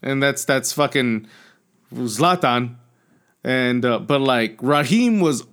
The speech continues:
all over the fucking place 'cause he wanted to make an effort, and he wanted to make a fucking, uh, uh, a, a, a, uh, a, a, um, what am I trying to say? A, uh,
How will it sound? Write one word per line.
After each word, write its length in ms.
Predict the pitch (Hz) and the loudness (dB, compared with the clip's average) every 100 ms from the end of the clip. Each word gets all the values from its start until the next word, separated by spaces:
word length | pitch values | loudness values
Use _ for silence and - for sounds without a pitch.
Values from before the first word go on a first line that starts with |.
| _ | _
all 420 | 156 165 143 - - | 0 0 -2 -6 0
over 1000 | 156 165 185 180 175 170 151 131 123 110 | 4 4 4 4 4 2 2 0 0 0
the 160 | 101 107 | -2 -4
fucking 440 | - 113 107 104 | -4 -4 -4 -8
place 340 | 107 107 87 - | -4 -4 -4 -4
'cause 180 | 143 | -4
he 100 | 139 | -2
wanted 300 | 160 165 175 | 0 2 2
to 80 | 165 | 0
make 220 | 156 160 | -2 -4
an 140 | 151 - | -6 -6
effort, 400 | 143 147 185 190 - - - | -4 -2 -2 -2 -6 -18 -6
and 60 | 147 | -2
he 80 | |
wanted 260 | 147 143 139 | 0 0 0
to 60 | 139 | 0
make 240 | 139 139 | -2 -2
a 60 | 120 | -4
fucking, 520 | 139 120 113 98 - _ | -4 -4 -4 -4 -10 _
uh, 40 | 117 | -6
uh, 320 | 82 113 92 | -4 -4 -4
a, 500 | 113 110 113 117 - | -6 -6 -6 -8 -4
a, 300 | 120 110 107 | -2 0 0
a, 60 | 104 | -2
uh, 180 | 101 92 - - _ _ - | -2 -6 -12 -20 _ _ -4
a, 640 | 117 110 - 113 104 98 | -2 -2 -2 -2 -2 -2
a, 80 | 95 | -4
um, 480 | 90 87 85 80 - _ _ _ _ _ _ _ _ _ _ _ _ | -4 -6 -8 -10 -16 _ _ _ _ _ _ _ _ _ _ _ _
what 120 | 120 | -2
am 100 | 113 | -2
I 60 | 107 | -2
trying 240 | 110 104 | -4 -6
to 80 | 90 | -6
say? 420 | - 101 95 90 - | -8 -6 -4 -6 -4
A, 360 | 107 98 92 | -4 -4 -6
uh, 280 | 90 85 85 | -8 -12 -14